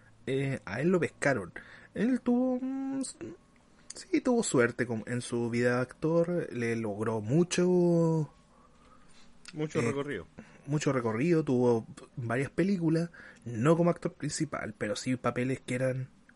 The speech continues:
Speaker 1: decentes, se podrían decir, que eran aprobados, hasta mil novecientos noventa y cinco, que sufrió un accidente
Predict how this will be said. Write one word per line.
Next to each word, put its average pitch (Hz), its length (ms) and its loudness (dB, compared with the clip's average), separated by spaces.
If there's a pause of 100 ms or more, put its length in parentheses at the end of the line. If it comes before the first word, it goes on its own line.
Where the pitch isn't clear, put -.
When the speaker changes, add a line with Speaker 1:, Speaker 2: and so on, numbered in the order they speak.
Speaker 1:
decentes, 113 520 0
se 127 80 2
podrían 131 320 4
decir, 135 340 -2
que 117 120 -4
eran 110 260 -2 (680)
aprobados, 135 540 2 (120)
hasta 214 380 4
mil 202 180 6
novecientos 180 480 4
noventa 151 400 2
y 120 40 2
cinco, 160 360 0
que 147 80 -6
sufrió 139 320 -4
un 151 80 0
accidente 160 960 0